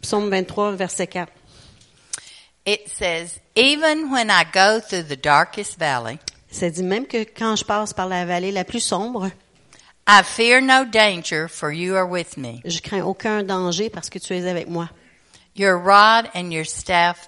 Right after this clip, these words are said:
Speaker 2: they comfort me.
Speaker 1: Ta houlette et ton bâton me con-, <clears throat> me réconfortent.
Speaker 2: One time I was going through a real difficult time and I was, just seemed like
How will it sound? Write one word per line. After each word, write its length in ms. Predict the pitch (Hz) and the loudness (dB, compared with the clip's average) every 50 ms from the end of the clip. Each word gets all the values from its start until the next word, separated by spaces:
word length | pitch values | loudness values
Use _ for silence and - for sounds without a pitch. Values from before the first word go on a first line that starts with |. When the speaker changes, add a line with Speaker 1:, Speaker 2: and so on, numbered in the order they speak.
| - 147 | -12 -8
Speaker 2:
they 160 | 151 151 147 | -6 -6 -4
comfort 540 | 143 - - 156 135 - - - - - - | -4 -6 -6 -6 -6 -6 -8 -12 -20 -20 -16
me. 220 | 135 120 107 - - _ _ _ _ - | -14 -16 -16 -16 -18 _ _ _ _ -4
Speaker 1:
Ta 100 | - 170 | -2 0
houlette 280 | 180 180 180 196 196 | 0 0 0 -2 -2
et 80 | 202 185 | -4 -4
ton 160 | - 190 185 | -2 -2 -2
bâton 380 | 175 165 160 160 - 175 170 175 | -2 -2 -4 -4 -4 -6 -6 -6
me 120 | 170 165 | -6 -8
con-, 220 | 170 - 170 165 170 156 147 | -8 -10 -10 -8 -8 -6 -6
<clears throat> 100 | - - | -6 -6
me 120 | 180 170 | -6 -8
réconfortent. 760 | 165 175 170 - 175 170 160 - 175 160 - - - - - _ _ _ - - - - - - - _ | -8 -8 -8 -8 -8 -8 -8 -8 -10 -10 -10 -12 -20 -20 -20 _ _ _ -20 -20 -20 -20 -20 -20 -10 _
Speaker 2:
One 180 | - 226 254 262 | 0 0 0 0
time 240 | - 302 277 254 240 | 0 0 0 2 2
I 100 | 208 180 | 2 2
was 300 | 165 165 170 156 - - - | 2 -2 -4 -8 -12 -10 -6
going 340 | 196 185 180 175 170 170 | -4 -2 -2 -2 -4 -6
through 240 | 165 - 185 165 156 | -8 -10 -10 -6 -6
a 100 | 139 135 | -6 -6
real 420 | 139 147 165 170 170 160 151 139 139 - _ | -6 -6 -6 -4 -4 -4 -6 -8 -12 -14 _
difficult 680 | - 196 208 202 - 202 175 - - 190 170 156 - - - | -2 -2 -2 -2 -4 -8 -10 -6 -2 0 0 0 -2 -6 -8
time 340 | - 170 151 160 165 165 147 | -6 -6 -4 -6 -6 -10 -14
and 120 | 123 131 _ _ - - - - - - - - - _ - | -18 -20 _ _ -20 -20 -20 -20 -20 -20 -20 -20 -20 _ -4
I 140 | 190 196 196 | -2 -2 -2
was, 300 | 185 185 180 175 - - - _ _ _ _ _ 180 | -2 -4 -6 -8 -10 -14 -18 _ _ _ _ _ -14
just 280 | 185 226 254 233 - - | -10 -10 -8 -8 -6 -6
seemed 200 | 285 269 254 240 | -4 -4 -4 0
like 240 | 233 214 196 185 | 2 4 4 2